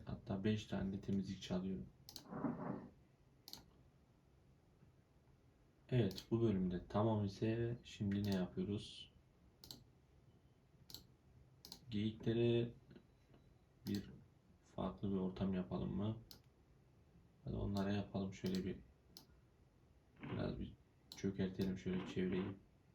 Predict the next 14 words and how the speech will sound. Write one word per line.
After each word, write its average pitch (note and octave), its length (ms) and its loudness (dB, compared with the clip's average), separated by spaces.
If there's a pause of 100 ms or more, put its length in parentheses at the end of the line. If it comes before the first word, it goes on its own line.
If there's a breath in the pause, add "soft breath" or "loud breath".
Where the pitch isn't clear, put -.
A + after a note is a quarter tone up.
(1400)
Bir B2 60 2
de B2+ 60 6
arkadaşlar G#2+ 460 2
geyiklere G2 640 2
biraz G2 380 -2 (440)
su - 280 -2
ekleyelim. - 480 -2 (1800)
Sularını G2 480 0
içsinler F#2 400 -2
yani - 220 -2
şu - 380 -6
bölümü G2 340 0 (160)
su - 240 -2
yapalım. F#2 480 0